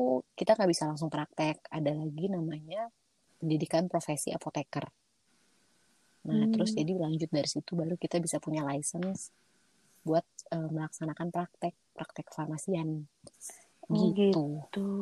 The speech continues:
Speaker 2: Berapa lama tuh, Mak, berarti yang pendidikan profesinya?
Speaker 1: Eh, maksimal dua tahun, tapi rata-rata satu tahun sih selesai.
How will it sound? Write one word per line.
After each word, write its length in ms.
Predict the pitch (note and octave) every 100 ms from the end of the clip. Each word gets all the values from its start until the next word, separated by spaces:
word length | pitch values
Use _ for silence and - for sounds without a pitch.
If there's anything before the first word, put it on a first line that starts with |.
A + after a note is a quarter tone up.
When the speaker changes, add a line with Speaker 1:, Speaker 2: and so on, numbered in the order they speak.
| G3 F3+ - _
Speaker 2:
Berapa 300 | A3 G#3+ A3
lama 240 | B3 D4+ D#4+
tuh, 100 | C4
Mak, 140 | A3
berarti 280 | G3+ G3 G3
yang 200 | G3 F#3+
pendidikan 440 | F#3+ G3+ F#3+ F#3 F#3
profesinya? 580 | F#3+ F#3+ F#3+ F#3+ F3+ F3 - - _ _ _ _ _ -
Speaker 1:
Eh, 160 | F3+
maksimal 440 | F3+ F3+ - F#3 A3
dua 200 | G3+ E3+
tahun, 420 | D3+ D3 D3+ C#3+
tapi 180 | D3 F#3+
rata-rata 460 | F#3 E3 D#3 E3+
satu 220 | F3 F3+ D#3+
tahun 300 | D3+ D#3 D#3
sih 120 | D3+
selesai. 380 | - C#3 D3+